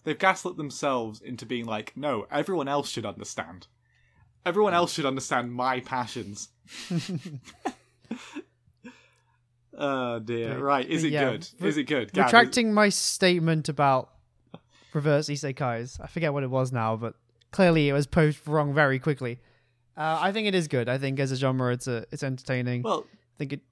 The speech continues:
Speaker 2: it does it very well. Um, and to be honest, I, I was hooked very quickly. The idea of Devil working in McDonald's, it sells me in, immediately. <laughs> Uh,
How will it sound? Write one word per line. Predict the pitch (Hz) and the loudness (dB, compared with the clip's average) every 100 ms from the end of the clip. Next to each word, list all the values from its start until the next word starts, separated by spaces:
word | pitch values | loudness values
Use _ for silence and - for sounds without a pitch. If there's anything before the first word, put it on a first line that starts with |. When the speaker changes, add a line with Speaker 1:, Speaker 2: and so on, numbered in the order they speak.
| - | -4
Speaker 2:
it | 185 | 0
does | 202 | 2
it | 185 | 4
very | 165 147 | 4 4
well. | 135 131 123 123 _ _ _ _ _ | 4 4 2 -2 _ _ _ _ _
Um, | - 139 135 135 131 - _ _ _ _ _ _ _ _ _ _ _ _ | -6 -2 0 -2 -4 -10 _ _ _ _ _ _ _ _ _ _ _ _
and | 156 156 147 | -8 -6 -4
to | 175 | 2
be | 175 | 4
honest, | 170 156 143 | 6 4 4
I, | 139 | 4
I | 147 | 6
was | 151 | 4
hooked | 127 156 - | 2 -4 -4
very | - 139 139 | -2 0 0
quickly. | 143 131 120 117 - | -2 -2 -4 -8 -6
The | 156 | -2
idea | 143 147 143 143 | 0 0 0 0
of | 139 - _ _ _ 160 | -4 -14 _ _ _ -6
Devil | 151 156 151 | -2 0 0
working | 147 143 156 143 | 0 0 -2 -4
in | 131 | -4
McDonald's, | 127 131 127 120 117 - - _ _ - - - - _ _ _ _ _ _ _ _ _ - | -4 -4 -4 -4 -6 -10 -12 _ _ -18 -18 -18 -20 _ _ _ _ _ _ _ _ _ -12
it | 165 | -6
sells | - 208 214 175 | 4 6 6 6
me | 170 | 4
in, | 151 151 | 4 2
immediately. | 196 180 190 160 135 117 107 - | 0 2 2 2 -2 -4 -10 -14
<laughs> | _ - - _ _ _ 131 - - | _ -20 -20 _ _ _ -8 -8 -10
Uh, | - 180 | -12 -10